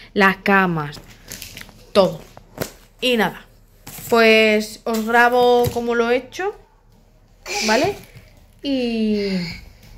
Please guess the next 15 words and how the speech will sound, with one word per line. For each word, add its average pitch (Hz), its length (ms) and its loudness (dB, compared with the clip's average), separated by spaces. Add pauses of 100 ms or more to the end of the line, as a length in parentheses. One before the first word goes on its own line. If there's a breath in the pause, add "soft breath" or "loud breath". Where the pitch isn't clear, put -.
(360)
y 190 180 -6
os 165 200 -8
digo, 165 300 -8 (380)
a - 40 -20
ver. - 200 -20 (560 loud breath)
No 254 160 6
tiene 320 180 2
olor, 208 300 6
¿eh? 277 240 0 (380)
No 196 120 -12
tiene 220 200 -2
olor, 160 240 -4 (400)
así - 160 -16
que - 140 -14
bueno. - 220 -16